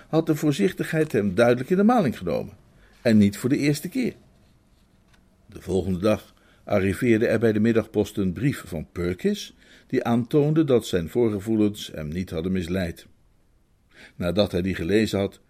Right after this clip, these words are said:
scheurde hij hem in honderd stukjes. Althans, dat zegt hij. Acht stukjes is veel waarschijnlijker, want het was de bons, de zak, de, de schop onder het achterwerk.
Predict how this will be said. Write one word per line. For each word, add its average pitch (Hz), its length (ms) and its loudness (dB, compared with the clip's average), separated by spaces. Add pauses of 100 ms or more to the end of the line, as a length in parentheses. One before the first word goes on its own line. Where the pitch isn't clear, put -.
(120)
scheurde 110 520 0
hij 98 160 2
hem 92 360 -2
in 78 180 -10 (140)
honderd 101 460 0
stukjes. - 640 -8 (280)
Althans, - 480 -4
dat - 180 -10
zegt - 240 -4
hij. - 140 -16 (380)
Acht - 220 -2
stukjes 90 460 -6
is 87 160 -8
veel 90 200 -4
waarschijnlijker, 78 580 -8 (360)
want 71 180 -12
het - 140 -10
was 90 220 -2
de 78 80 -12
bons, 90 540 0 (320)
de 90 140 -4
zak, 98 360 -4
de, 76 180 -10
de 76 160 -10
schop 85 280 -4
onder 92 200 -2
het 95 100 -6
achterwerk. - 680 -4